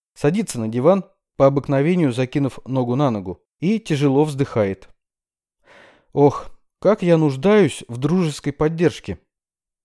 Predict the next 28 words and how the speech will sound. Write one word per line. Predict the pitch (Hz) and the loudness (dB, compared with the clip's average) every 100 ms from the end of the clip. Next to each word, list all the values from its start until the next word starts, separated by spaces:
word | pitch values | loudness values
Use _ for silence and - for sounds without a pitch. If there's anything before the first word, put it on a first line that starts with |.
| _ _ _ | _ _ _
"Скажите, | - - 143 160 175 - 135 - _ | -18 0 2 2 -2 0 -4 -4 _
кого | - 151 208 | 0 4 6
я | 139 | 6
должен | 147 135 110 123 | 4 2 0 -4
убить?" | 143 139 - - _ _ _ _ - | -4 -6 -10 -20 _ _ _ _ -20
спрашиваю | - 135 135 - 117 117 113 | -2 2 2 2 -2 -2 2
я | 139 165 - | 4 2 0
с | - | -2
готовностью. | 127 135 120 95 90 - 80 - _ _ _ _ _ _ _ - | 0 0 -2 -4 -8 -12 -18 -20 _ _ _ _ _ _ _ -8
Но | 120 | -4
так | - 202 | 2 2
как | 185 165 | 2 2
она | 170 165 | 0 2
продолжает | 165 151 170 185 170 - | 0 4 2 4 0 0
сидеть, | 139 147 190 139 | -6 -4 -4 -2
глубоко | 135 143 156 180 | 0 2 0 0
задумавшись, | 151 147 208 185 123 101 - _ _ _ _ | 0 0 0 -2 -4 -10 -16 _ _ _ _
мне | 131 202 | 0 0
не | 190 208 | 0 -2
хочется | - 226 175 - 143 | -2 -4 -4 -8 -8
мешать | 180 185 143 | -4 -2 -2
ей, | 101 87 _ _ _ _ - | -4 -10 _ _ _ _ -8
и | |
я | 117 185 233 | -2 0 0
поднимаюсь | - 131 127 165 196 - - | -2 -4 -2 0 0 -4 -14
к | - | -18
себе | - 117 139 | -10 -2 0
наверх. | 160 110 92 - | 0 -2 -4 -8